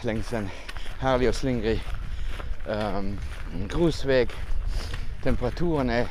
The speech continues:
cirka tio grader, tio, elva grader skulle jag säga. Eh, perfekt pilgrimsväder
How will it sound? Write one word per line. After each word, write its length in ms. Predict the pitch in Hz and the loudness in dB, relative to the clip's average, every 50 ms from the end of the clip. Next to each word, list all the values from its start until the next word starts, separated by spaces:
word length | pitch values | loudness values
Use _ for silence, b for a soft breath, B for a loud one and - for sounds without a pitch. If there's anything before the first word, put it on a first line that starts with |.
| - | -2
cirka 640 | - - - 147 156 139 135 - - - 135 123 123 - - - - | -2 -2 0 0 0 0 -2 -4 -2 -2 -2 -2 -2 -6 -8 -8 -6
tio 260 | - 165 170 165 156 | -4 -2 -2 0 0
grader, 380 | 139 143 147 147 143 139 139 135 - | 0 2 2 2 4 2 2 0 -2
tio, 260 | - 165 151 143 135 139 | -2 0 2 2 4 4
elva 160 | 139 143 131 | 4 2 2
grader 320 | 131 135 135 135 131 135 | 2 2 2 2 2 0
skulle 180 | 127 - - 131 | -2 -4 -4 -4
jag 80 | 123 | -4
säga. 280 | - - 135 127 123 123 B B B B B B B B B B B B - - - | -2 -2 0 0 0 -2 B B B B B B B B B B B B -8 -4 0
Eh, 220 | 110 117 117 113 | 2 4 4 4
perfekt 500 | 104 - - 117 - - 120 - - - | 6 6 8 8 8 6 2 0 0 -2
pilgrimsväder 720 | - 113 110 98 101 98 90 - 95 95 95 90 90 98 92 | 0 0 0 0 -2 -2 -4 -4 -2 0 0 2 0 0 -2